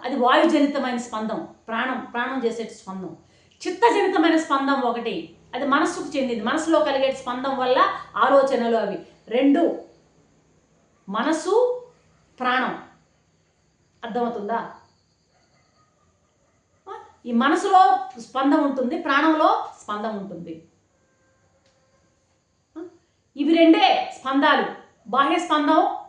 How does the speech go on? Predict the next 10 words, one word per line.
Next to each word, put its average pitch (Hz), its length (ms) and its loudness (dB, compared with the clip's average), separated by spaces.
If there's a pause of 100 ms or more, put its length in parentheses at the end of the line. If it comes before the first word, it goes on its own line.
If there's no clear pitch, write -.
(400)
అంతఃస్పందం 240 840 -2
రెండన్నమాట. 226 600 -4 (1160)
ఎవరైతే, 311 920 4 (1160)
ఆ, 370 80 -8 (680)
ఈ 330 340 4
స్పందాలను 339 680 4
గనక 302 200 0 (1500)
మ-, 202 340 -12 (360)
కంట్రోల్ 339 760 2
చేయగలరో, 269 840 4